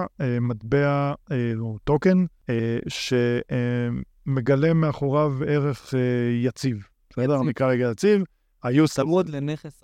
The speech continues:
Speaker 2: אחר.
Speaker 1: בדיוק. ה-, בד-, האמת שזה נ-, מאוד מדויק, צמוד לנכס אחר. אה, אני חושב שה-use case הכי, הכי, אה, מוכר ל-, לסטייבל קוין, אה, בעולם, אה, זה לג-, על גבי הדולר. אה, יש, אה, יו-, יש כמה סטייבל קוינים, יש, אה, U S D C,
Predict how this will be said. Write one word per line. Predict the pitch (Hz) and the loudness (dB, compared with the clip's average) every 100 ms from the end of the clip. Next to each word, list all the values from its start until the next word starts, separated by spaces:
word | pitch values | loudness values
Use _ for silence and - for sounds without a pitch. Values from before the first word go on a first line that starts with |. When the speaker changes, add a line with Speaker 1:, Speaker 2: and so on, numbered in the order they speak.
| _ | _
Speaker 2:
אחר. | 117 101 - | -2 -2 -4
Speaker 1:
בדיוק. | 120 117 - - | 0 0 0 -4
ה-, | - 123 - | -2 -2 -2
בד-, | 127 139 151 | -4 -2 -2
האמת | 151 151 | 0 0
שזה | 131 127 | -2 0
נ-, | 127 120 120 151 _ | -2 -4 -8 -14 _
מאוד | 151 139 165 143 | -2 2 4 2
מדויק, | 120 139 175 | 0 2 2
צמוד | - 135 143 | 2 0 0
לנכס | 131 131 123 120 | 0 -2 -2 -8
אחר. | 117 170 214 196 180 170 | -2 0 2 0 -2 -4
אה, | 120 117 | -2 -2
אני | 117 | -4
חושב | 107 - | -8 -2
שה-use | 127 120 135 | 0 2 0
case | - 131 - | 0 -2 -2
הכי, | 107 - 151 143 | -8 -4 0 0
הכי, | 110 139 135 | 2 2 2
אה, | 123 117 | 2 0
מוכר | 117 110 135 120 117 | -2 -2 2 2 2
ל-, | 113 113 120 | 0 -4 -6
לסטייבל | 113 - 131 120 | -6 -2 0 0
קוין, | 110 123 117 113 | 0 0 0 0
אה, | 113 110 | 0 -2
בעולם, | 107 120 170 165 160 151 _ _ _ - | -2 0 0 0 -2 -4 _ _ _ -6
אה, | 123 113 113 - | -4 -2 -4 -6
זה | 123 123 131 135 135 | -4 0 2 2 0
לג-, | 127 | -2
על | - 135 | -4 0
גבי | 139 160 | 2 2
הדולר. | 160 156 170 151 131 - _ _ _ 120 | 4 4 4 2 -2 -12 _ _ _ -4
אה, | |
יש, | 117 123 - 131 | -2 -2 0 0
אה, | 120 117 117 120 | 0 0 -2 0
יו-, | 131 | 0
יש | 131 135 - | -2 -4 -4
כמה | - 139 147 | 0 0 2
סטייבל | 156 151 143 | 2 2 0
קוינים, | 151 147 127 | 2 2 2
יש, | 113 - | -2 -4
אה, | 110 | -2
U | 113 117 | 0 -2
S | |
D | 98 | -2
C, | 110 - | -8 2